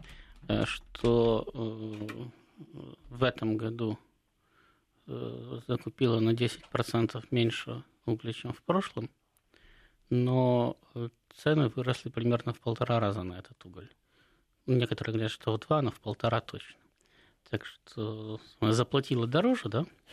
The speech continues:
а с-, а купила меньше. Так вот, если таким образом идти от успеха к успеху, э, то, значит, э, деньги кончатся раньше, чем появятся антрацитовые шахты.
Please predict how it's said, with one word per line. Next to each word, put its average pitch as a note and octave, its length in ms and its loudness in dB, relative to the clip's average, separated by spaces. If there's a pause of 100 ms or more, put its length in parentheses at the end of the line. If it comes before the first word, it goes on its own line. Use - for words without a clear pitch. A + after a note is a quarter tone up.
(140)
а A2+ 260 2
с-, - 200 -14
а A#2 340 -2
купила - 360 2
меньше. A2 460 0 (520)
Так - 200 -4
вот, D3+ 280 2
если C#3 400 2
таким C#3 360 2
образом C3 460 4
идти - 180 0
от - 160 2
успеха C3 400 0
к - 100 -14
успеху, - 580 -2 (640)
э, A#2 220 -4 (180)
то, C3 880 4 (260)
значит, - 840 -8
э, A#2 340 0
деньги D3 420 2
кончатся C#3 520 0
раньше, C#3+ 340 2
чем B2+ 260 2
появятся B2 560 2
антрацитовые A#2+ 720 0
шахты. - 420 -4